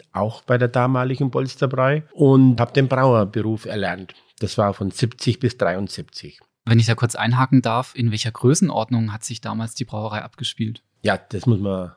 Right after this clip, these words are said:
Speaker 1: dazu sagen, dass es also sehr, sehr geringe Mengen waren. Das kann man so sagen, dass wir nur einmal, maximal einmal im Monat gebraut haben. Das habe ich dann immer am Samstag gemacht, weil ich ja von Montag bis Freitag noch in der Lehre war. Hab da schon gebraut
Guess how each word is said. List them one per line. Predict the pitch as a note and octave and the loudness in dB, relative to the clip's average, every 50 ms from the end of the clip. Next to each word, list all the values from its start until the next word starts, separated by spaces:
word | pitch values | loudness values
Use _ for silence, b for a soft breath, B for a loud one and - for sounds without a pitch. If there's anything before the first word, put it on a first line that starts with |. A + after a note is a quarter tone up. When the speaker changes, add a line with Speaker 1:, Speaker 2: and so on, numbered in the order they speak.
| _ _ _ | _ _ _
Speaker 1:
dazu | A#2+ A2+ - - A#2+ | -12 -12 -10 -10 -8
sagen, | - - - - - D#3+ C#3+ B B B B B B B - | -8 -8 -4 -2 -2 -2 -4 B B B B B B B -2
dass | B2 G#2+ F2+ - | 0 0 2 2
es | G#2+ F#2+ - | 0 2 2
also | G#2 F#2+ - A2 G#2 F#2+ - - A2 G2+ | 0 0 0 -2 -4 -2 -2 -2 -2 -4
sehr, | F2+ - A#2+ A#2 A#2 A2 | 0 2 2 4 4 4
sehr | - - A#2+ A2 | 2 2 0 0
geringe | - - - A2+ A2 A#2 A2+ A2 | 0 0 0 2 4 4 4 4
Mengen | G#2 G#2 A2 B2+ C3+ C3+ B2+ | 4 4 4 4 4 4 4
waren. | B2 B2 B2 B2+ B2+ A#2 | 4 4 2 2 0 -2
Das | G#2+ G2 - | -6 -8 -10
kann | - - G#2+ | -6 -4 -2
man | G#2 G#2 | -2 -2
so | - - A#2 | 0 -2 -2
sagen, | A2 - - A#2 A#2+ A2+ | -2 0 0 0 0 0
dass | A#2 G#2+ - | -2 -2 -2
wir | A#2+ | -2
nur | A2 A2 G#2 - - - | -2 -2 -4 -6 -6 -2
einmal, | G#2+ A2 A#2+ B2 B2 A#2 A#2 A#2+ B2 C3 C3+ C3+ b b b _ | 0 2 4 4 6 4 4 4 2 0 -2 -4 b b b _
maximal | - G#2+ A#2+ B2 - - C#3+ B2 A#2 A2+ A#2 A2 - | -2 -2 -2 0 2 4 4 4 6 4 2 0 0
einmal | - G#2 G#2+ A#2 B2 A#2+ A#2 A#2 A#2 | -2 0 2 2 2 2 2 0 0
im | A2+ A2 | 0 2
Monat | G#2 G#2 G#2+ A2+ A#2 A#2 A2 - | 2 0 0 0 0 0 -2 -4
gebraut | - F#2+ - G#2 F2+ F2+ G#2 A#2 A#2 A2+ | -8 -8 -4 -2 -2 0 0 -2 -2 -2
haben. | A#2 B2+ C#3+ D#3+ F3 F#3+ G3 - _ _ _ _ _ _ | -4 -2 -2 -2 -2 -4 -6 -8 _ _ _ _ _ _
Das | - A2+ A2 - | -2 -2 0 2
habe | A2+ A#2 | 0 0
ich | A2+ | 0
dann | - A#2 A2 | 0 0 0
immer | A2+ A2+ G#2+ G2+ | 2 2 0 0
am | G2 F#2+ | -2 -4
Samstag | - - F2 F#2+ A#2 A#2 - - A#2 A2+ - | -4 -4 -4 -4 -4 -4 -4 -4 -4 -4 -2
gemacht, | - C3 B2 B2 A#2+ - - - | -2 0 0 0 -2 -4 -4 -4
weil | G#2 G#2 | -2 -2
ich | G#2 G#2+ | -2 -2
ja | A2 G#2+ - - B B B B B B B _ | -2 -2 -4 -6 B B B B B B B _
von | - G2+ G2+ | -2 0 2
Montag | G2+ G#2 A2 G#2+ G#2+ - | 4 4 4 2 0 0
bis | - A2 F#2+ | -2 -4 -4
Freitag | - - G#2+ G2+ G2+ G#2+ G2+ - | -2 -2 -2 0 0 -2 -4 -4
noch | G#2+ G#2 G2 - - - _ _ - | -6 -10 -10 -12 -14 -20 _ _ -10
in | A#2 F2 | -8 -6
der | F#2 | -4
Lehre | F2+ F2 F#2+ G#2 A2+ C3 C3 | -4 -2 0 0 2 2 2
war. | C#3 D3 D#3 D#3+ D#3 - b b b b b b b b | 2 0 0 -2 -4 -8 b b b b b b b b
Hab | - A2+ - | -16 -4 -2
da | A2 G#2+ | -2 0
schon | - - G2 | 0 -2 -4
gebraut | - - F#2 - F#2+ F#2+ F#2+ A#2 D3 D#3+ - - | -6 -8 -10 -6 -4 -2 -2 0 -2 -2 -6 -10